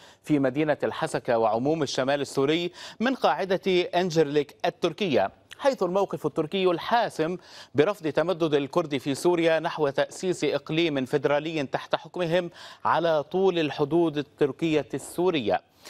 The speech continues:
تزامنا مع إعلان الجيش السوري استهداف قوات الأسايش الكردية في الحسكة، كان لافتا التصريحات المنشورة لمسؤولين أتراك، وهي تفيد بلغة إيجابية قلما استخدمتها أنقرة تجاه دمشق منذ بدء الحرب.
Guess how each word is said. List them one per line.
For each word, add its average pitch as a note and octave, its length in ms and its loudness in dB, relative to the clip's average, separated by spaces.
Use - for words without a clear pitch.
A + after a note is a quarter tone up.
تزامنا A#3+ 640 2
مع D#3 240 2
إعلان F3+ 300 2
الجيش E3+ 320 0
السوري E3+ 400 0
استهداف E3 540 0
قوات E3 380 0
الأسايش D#3+ 460 0
الكردية D3 560 0
في C3+ 120 -6
الحسكة، D#3 600 0
كان A3 180 4
لافتا A#3+ 400 2
التصريحات F3 720 0
المنشورة E3 600 2
لمسؤولين D#3+ 720 0
أتراك، D3 960 0
وهي D#3 340 2
تفيد E3+ 340 -2
بلغة F3 400 0
إيجابية F#3 800 2
قلما B3+ 300 2
استخدمتها E3 680 0
أنقرة F3 340 2
تجاه E3 400 0
دمشق D3+ 460 -2
منذ F3 480 2
بدء D#3 240 0
الحرب. D3 340 -2